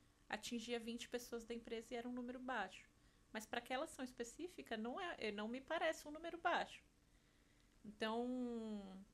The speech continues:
diferente, por exemplo, de uma pauta econômica, de uma pauta de bolsa, que a gente já tem muito claro ali o que que faz sentido, acho que o E S G, ele tá tendo essa evolução do mercado e, junto com isso, a evolução da comunicação de entender quando a pauta existe.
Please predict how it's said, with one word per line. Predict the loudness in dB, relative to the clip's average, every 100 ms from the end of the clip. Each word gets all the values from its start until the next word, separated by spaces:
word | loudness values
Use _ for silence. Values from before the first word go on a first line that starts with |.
| -20 -20 -14
diferente, | -10 2 4 4 0
por | -2 0
exemplo, | 0 -2 -2
de | -2
uma | -2
pauta | 0 0 0
econômica, | -2 -2 0 2 2 0 -4
de | -6
uma | -6
pauta | -2 -2 -2
de | -8
bolsa, | 2 4 4 2
que | -6
a | -4
gente | -4 -2
já | -2
tem | 0
muito | 0 -2 -6
claro | 6 10 10 8
ali | 2 -2 -2 -4 -8 -20 -20 -20 -20 -16
o | -12
que | -6 -6
que | -4
faz | 2 2 2
sentido, | -4 -6 -4 -2 0
acho | 0 -2
que | -4 -2 0 2
o | 2
E |
S | 0 -2
G, | -2 0
ele | 0
tá | -2 -6 -4
tendo | -2 -2
essa | 0 0
evolução | 0 -2 -2 -2 2 4 2 -2
do | -2
mercado | 0 -2 2 6 8 6 2 -6 -10 -20 -20 -6
e, | -4
junto | -4 -4 -6
com | -4 -2
isso, | -2 -2
a | -2
evolução | -2 -4 -4 -2 -2
da | -2
comunicação | -2 -2 -2 -2 -4 -2 -2
de | -2
entender | -4 -6 -6 0 2 4 2 2 0 -2
quando | -2 -2 0
a | 2
pauta | 2 2 -2
existe. | -6 -6 -8 -12